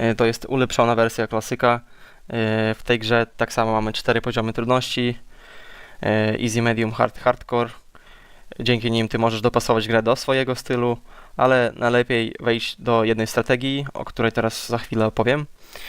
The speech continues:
E, zanim pokażę, jakie mamy tutaj, e, co tym, co mamy na tym panelu. Na, na tym panelu mamy tutaj zakład zero pięć, jeden, dwa, siedem. Ogólnie to można wybrać maksa, minimum.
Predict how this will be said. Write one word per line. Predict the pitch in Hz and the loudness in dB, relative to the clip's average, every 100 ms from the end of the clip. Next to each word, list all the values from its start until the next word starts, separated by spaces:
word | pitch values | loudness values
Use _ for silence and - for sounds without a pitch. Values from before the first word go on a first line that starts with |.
| - - | -12 -2
E, | 110 110 110 110 | 2 2 2 2
zanim | 120 120 117 117 - | 0 0 -2 -6 -8
pokażę, | 117 113 107 110 - - | -2 0 2 0 -2 -10
jakie | 117 113 - | -4 -2 0
mamy | 110 104 | 0 -2
tutaj, | - 110 107 - - - - | 0 0 0 -4 -14 -18 -12
e, | - 131 - | -8 -6 -6
co | - | -2
tym, | 120 | -2
co | 117 - | 0 2
mamy | 135 123 | 2 2
na | 117 | -2
tym | 107 | -4
panelu. | 110 101 - - - - - - - | -6 -6 -10 -14 -18 -18 -16 -16 -4
Na, | - | 0
na | 160 160 | 2 2
tym | 151 | 0
panelu | 139 131 127 | 0 0 0
mamy | 127 120 | -2 -4
tutaj | 120 110 110 | -4 -4 0
zakład | 120 123 120 - - - - | 0 0 -4 -6 -18 -18 -6
zero | 117 113 110 | 0 0 2
pięć, | 120 117 - | -2 -2 -4
jeden, | 117 110 110 | 0 0 0
dwa, | 107 107 | 0 0
siedem. | 117 113 110 | 0 0 0
Ogólnie | 113 113 | 0 -2
to | 113 | 0
można | 110 113 | -2 0
wybrać | 113 110 - | 0 0 0
maksa, | 117 - 117 120 | -2 -2 -4 -2
minimum. | 123 117 117 131 | -2 0 0 -2